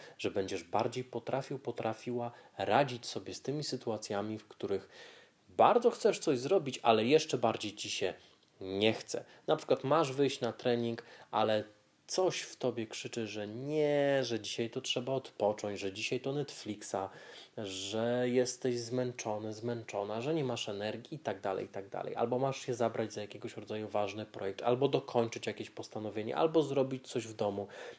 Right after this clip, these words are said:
Jest tak, że lenistwo atakuje nas w naprawdę przeróżnych sytuacjach życiowych. A skoro tak się dzieje, to nie i-,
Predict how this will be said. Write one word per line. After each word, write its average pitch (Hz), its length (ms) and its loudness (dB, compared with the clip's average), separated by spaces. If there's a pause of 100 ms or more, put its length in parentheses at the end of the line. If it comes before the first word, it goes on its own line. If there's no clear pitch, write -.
Jest 123 280 2
tak, 147 220 0
że 131 140 0
lenistwo 120 800 0 (360)
atakuje 104 920 0
nas 92 320 -2 (300)
w 101 120 -8
naprawdę 120 640 -2 (320)
przeróżnych 123 840 0
sytuacjach 101 800 -4 (100)
życiowych. 98 760 -4 (720)
A 123 80 -2
skoro 170 280 4
tak 175 180 -4
się - 160 0
dzieje, 95 360 0 (380)
to 98 300 4 (560)
nie 113 160 0
i-, - 300 -8